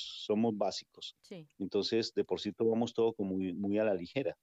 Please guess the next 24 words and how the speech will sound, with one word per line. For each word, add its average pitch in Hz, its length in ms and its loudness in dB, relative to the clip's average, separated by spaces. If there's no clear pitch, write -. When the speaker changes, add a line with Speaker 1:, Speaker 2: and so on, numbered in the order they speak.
Speaker 2:
Claro. 165 300 -8
Speaker 1:
Entonces, 104 380 -2
todo 135 180 4
no 139 180 4
le 151 80 6
vemos 147 240 4
problema. 117 380 2
Si 110 160 0
yo 110 60 4
Speaker 2:
Claro. - 20 2
Speaker 1:
tengo 160 200 4
otra 175 140 2
mujer, 139 340 2
¿ah? 240 160 0
Speaker 2:
Sí. 175 300 -14
Speaker 1:
Eso, 131 420 2
a-, 107 280 -2
acéptalo. 110 680 0
Speaker 2:
Di-, 175 160 -6
Speaker 1:
Sí, 135 200 4
Speaker 2:
sí. - 260 0
Speaker 1:
acéptame 151 180 2
como 95 200 0
soy. 117 340 0